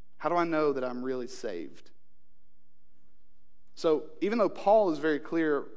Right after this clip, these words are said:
that the gospel promise and the law commands do not mix, we mix them up all the time. It's almost like we love to do it. Think about it. This past Wednesday night,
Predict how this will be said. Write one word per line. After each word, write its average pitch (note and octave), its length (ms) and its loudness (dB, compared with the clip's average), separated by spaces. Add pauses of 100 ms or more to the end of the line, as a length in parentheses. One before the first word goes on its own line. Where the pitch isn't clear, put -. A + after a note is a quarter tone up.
(200)
that D3 140 -2
the C#3 80 -2
gospel D3 420 2
promise C#3+ 560 0
and C3+ 160 -4
the C3 60 0
law C#3+ 520 6 (240)
commands B2+ 840 -2 (140)
do C#3+ 120 0
not D#3 220 4
mix, - 720 -4 (560)
we G3 200 2
mix F#3 320 2
them D3+ 160 2
up E3 280 6
all D#3 260 8
the C#3+ 100 -2
time. C3+ 340 0
It's A2+ 120 -6
almost D3+ 220 0
like C3+ 120 0
we C3+ 80 0
love C3+ 320 2
to - 80 -10
do C3+ 200 -2
it. - 200 -8 (380)
Think F#3 160 4
about E3+ 160 8
it. - 400 -4
This D3+ 120 -4
past F3+ 280 6
Wednesday D3+ 260 2
night, C3 280 0